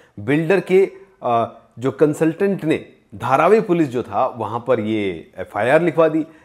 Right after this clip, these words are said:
जिसके बाद उसे गिरफ्तार कर लिया गया। राजनीति में भी एंट्री लेने की बहुत कोशिशें की थी डीके राव ने। डीके राव के बारे में एक और दिलचस्प बात यही है कि पिछले दो दशकों से उसके खिलाफ दर्जनों केस हुए, वो सभी केसों में बरी भी हो गया।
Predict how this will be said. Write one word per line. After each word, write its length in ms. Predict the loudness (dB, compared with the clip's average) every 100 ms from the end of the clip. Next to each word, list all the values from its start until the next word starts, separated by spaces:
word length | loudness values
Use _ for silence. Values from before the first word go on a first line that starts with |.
| -8
जिसके 300 | -6 -2 0
बाद 320 | 2 0 0
उसे 180 | -8 -8
गिरफ्तार 420 | -6 -6 -2 -2
कर 140 | -2 -8
लिया 200 | -10 -12
गया। 160 | -14 -18 _ _ -20 _
राजनीति 560 | 4 6 6 4 2 4
में 100 | 4
भी 100 | 4
एंट्री 360 | 0 0 0
लेने 260 | 2 4 2
की 120 | 0
बहुत 340 | -6 -4 -6 -4
कोशिशें 420 | -8 -8 -10 -10
की 160 | -8
थी 160 | -10 -10
डीके 280 | -12 -10 -10
राव 200 | -10 -12
ने। 120 | -18 _ _ _ -8
डीके 200 | -2 2
राव 180 | 2
के 80 | 2
बारे 200 | 2 2
में 100 | 0
एक 120 | -2
और 120 | -4 -4
दिलचस्प 460 | -6 -4 -6 -4
बात 260 | -4 -4 -4
यही 180 | -4 -4
है 180 | -4 -10 -20 _
कि 60 | -4
पिछले 300 | -2 2 0
दो 280 | 2 2 2
दशकों 420 | 0 -2 -4 -4
से 180 | -4 -6
उसके 280 | -6 -4 -4
खिलाफ 440 | -2 -2 -2 0
दर्जनों 360 | -2 0 2 2
केस 260 | 2 -2 -4
हुए, 240 | -6 -8 -12 _ _ _ _ _ _
वो 60 | 2
सभी 240 | 4 2
केसों 300 | 2 2 4
में 140 | 2 6
बरी 200 | 4 4
भी 100 | 0
हो 140 | -2
गया। 220 | -4 -10